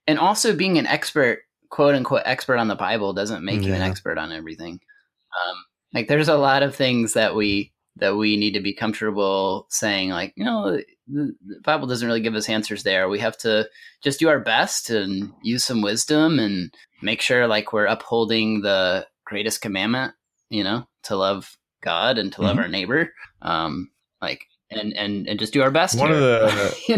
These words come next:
Speaker 1: know, there's a lot of issues that would be resolved or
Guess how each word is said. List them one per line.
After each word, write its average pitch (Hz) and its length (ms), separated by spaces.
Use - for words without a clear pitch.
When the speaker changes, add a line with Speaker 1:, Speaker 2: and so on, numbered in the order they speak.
Speaker 1:
know, 196 220
there's 294 120
a 277 60
lot 214 200
of 190 80
issues 185 300
that 156 140
would 147 200
be 135 420
resolved 123 640
or 110 340